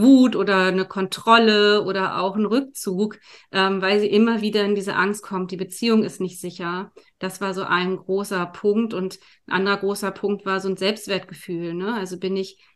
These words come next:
bin ich so okay, wie ich bin? Ähm, bin ich möglicherweise auch vielleicht schuld an der Trennung der Eltern? Und auch wenn ich das nicht als Erwachsene weiß, dass es so nicht ist,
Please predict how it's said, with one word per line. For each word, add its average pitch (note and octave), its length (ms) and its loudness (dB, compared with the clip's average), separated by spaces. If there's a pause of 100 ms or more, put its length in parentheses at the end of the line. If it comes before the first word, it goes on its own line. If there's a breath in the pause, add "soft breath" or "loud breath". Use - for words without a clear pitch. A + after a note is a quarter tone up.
bin B3 140 4
ich C#4 140 4
so B3+ 120 2
okay, B3 460 2
wie A#3+ 120 0
ich A3+ 200 -10
bin? C4 420 4
Ähm, G#3 200 0
bin G#3+ 120 0
ich A3 140 -2
möglicherweise G#3 720 0
auch G3+ 180 -4
vielleicht F#3+ 340 -2 (240 loud breath)
schuld A#3 340 0
an A#3+ 100 0
der A#3 120 0
Trennung A3+ 320 -2
der A3+ 120 -2
Eltern? A3 360 0
Und G#3 120 -2
auch G#3 200 -2
wenn G#3 160 0
ich G#3 100 -8
das G3+ 240 -4
nicht G3 340 -6
als F#3 200 -6
Erwachsene F3 420 -4
weiß, F#3 240 0
dass G#3 160 -8
es - 140 -12
so F3+ 100 -6
nicht F3+ 220 -6
ist, A#3 240 -2